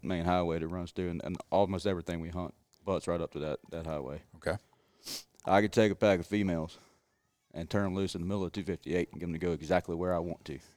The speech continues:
Speaker 1: If I, w-, you know, just using that as a saying.
Speaker 2: Yeah.
Speaker 1: Now, I could take a, uh, box full of males and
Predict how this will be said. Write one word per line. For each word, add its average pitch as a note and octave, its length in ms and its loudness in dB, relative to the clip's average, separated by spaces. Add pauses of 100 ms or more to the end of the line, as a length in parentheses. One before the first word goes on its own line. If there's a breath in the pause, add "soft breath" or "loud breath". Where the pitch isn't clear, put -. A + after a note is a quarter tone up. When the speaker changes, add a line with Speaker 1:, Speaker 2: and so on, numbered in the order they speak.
Speaker 1:
If G2 140 -2
I, F#2 80 4
w-, G#2 280 2
you F2 60 -2
know, D2+ 140 -6
just D#2+ 200 -12 (440)
using F2 240 -8
that E2 100 -8
as D#2+ 140 -10
a D2+ 40 -18
saying. E2+ 340 -2 (260)
Speaker 2:
Yeah. F#2 160 0 (400)
Speaker 1:
Now, F2+ 180 0
I G2+ 60 4
could G2 160 -4
take G#2 160 4
a, F2 240 -8
uh, E2+ 180 -4 (400)
box F#2 220 0
full F2+ 140 -4
of F2 60 -6
males F#2+ 360 2
and D#2 100 -10